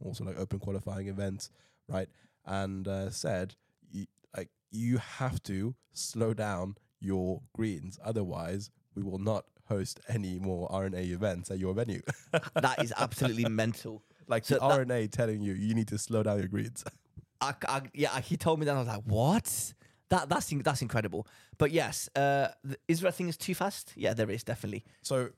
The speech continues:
Speaker 1: now after today, there is something as in too fast. Like, if the R N A says it's too fast, it's
Speaker 2: Yeah.
Speaker 1: too fast.
Speaker 2: There were very fast greens. Uh, but we had a great time. I played half decent.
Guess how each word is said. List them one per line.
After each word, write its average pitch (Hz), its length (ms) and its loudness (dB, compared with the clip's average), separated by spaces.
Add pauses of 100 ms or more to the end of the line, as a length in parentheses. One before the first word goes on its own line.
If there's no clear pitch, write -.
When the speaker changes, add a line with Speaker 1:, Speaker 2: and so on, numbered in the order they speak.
(320)
Speaker 1:
now 156 300 2
after 156 220 -4
today, 123 500 2 (120)
there 127 180 4
is - 240 2 (320)
something 104 400 0
as 101 180 0
in 98 100 -2
too 98 140 0
fast. - 360 -4
Like, 101 200 -2
if 131 140 0
the 143 80 0
R 143 200 4
N 123 80 4
A 165 140 4
says 110 220 0
it's - 140 -6
too 104 140 -2
fast, 104 320 -2
it's 113 100 0
Speaker 2:
Yeah. 107 160 6
Speaker 1:
too 107 120 4
fast. 95 380 -6
Speaker 2:
There 143 180 6
were 143 120 4
very 135 220 4
fast 120 300 0
greens. 110 460 0
Uh, 110 360 4
but 131 120 4
we 147 120 8
had 139 140 4
a 123 40 2
great 120 240 2
time. 113 440 2
I 135 180 2
played 120 320 4
half 120 280 0
decent. 110 480 -2